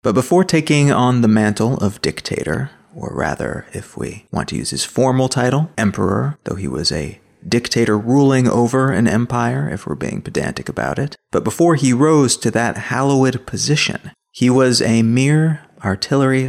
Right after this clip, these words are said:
officer from a relatively unknown family of Italian ancestry. There was some minor nobility in his heritage, but it wasn't something he could live off of.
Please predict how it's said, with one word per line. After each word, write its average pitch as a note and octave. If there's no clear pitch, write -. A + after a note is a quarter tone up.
officer -
from G2+
a G2+
relatively C#3
unknown A2
family A#2
of -
Italian D2
ancestry. -
There D2+
was D2+
some F2
minor C#3+
nobility C#3
in C3
his A#2+
heritage, -
but -
it G#2+
wasn't C#3
something A2+
he G2+
could -
live G#2+
off -
of. -